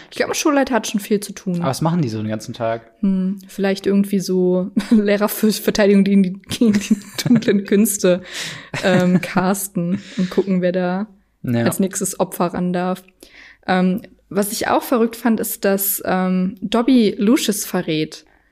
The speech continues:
Speaker 1: Also Lucius
Speaker 2: Hm.
Speaker 1: erzählt ja auch so ein bisschen und Dobby zeigt die ganze Zeit auf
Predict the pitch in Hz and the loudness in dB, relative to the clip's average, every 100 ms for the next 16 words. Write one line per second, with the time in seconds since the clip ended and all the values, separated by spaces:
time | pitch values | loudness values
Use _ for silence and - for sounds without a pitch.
0 | _ - 190 185 190 240 - 240 - 147 | _ -2 -2 0 0 0 2 0 2 2
1 | 143 123 123 - 240 - 233 240 233 202 | 4 4 2 0 -2 2 0 2 -2 -2
2 | 196 196 233 233 240 - - _ _ _ | -2 0 2 2 0 -6 -20 _ _ _
3 | - - 208 233 - 226 220 240 - - | -8 -2 0 -2 0 0 2 0 -4 -6
4 | 220 214 - 165 196 - - | -2 -2 -2 -2 -2 -6 -16